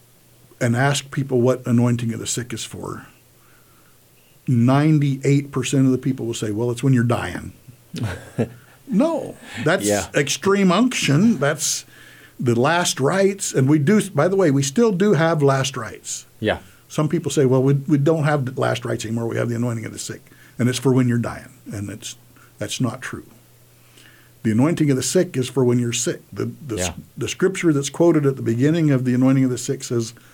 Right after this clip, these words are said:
Speaker 1: "Are there any among you who are sick?"
Speaker 2: Yeah.
Speaker 1: Doesn't say, "Are there any among you who are dying?" It says,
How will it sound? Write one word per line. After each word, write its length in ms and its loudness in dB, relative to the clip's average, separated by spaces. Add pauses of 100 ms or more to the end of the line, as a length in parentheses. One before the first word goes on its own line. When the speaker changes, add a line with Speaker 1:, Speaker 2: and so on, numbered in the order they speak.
(260)
Speaker 1:
"Are 80 2
there 180 2
any 280 2
among 340 2
you 160 2
who 180 2
are 120 2
sick?" 600 -2
Speaker 2:
Yeah. 200 -6 (580)
Speaker 1:
Doesn't 200 -4
say, 200 -4
"Are 100 2
there 160 0
any 160 0
among 280 -4
you 120 -8
who 140 -2
are 80 -4
dying?" 500 -8
It 120 -12
says, 260 -4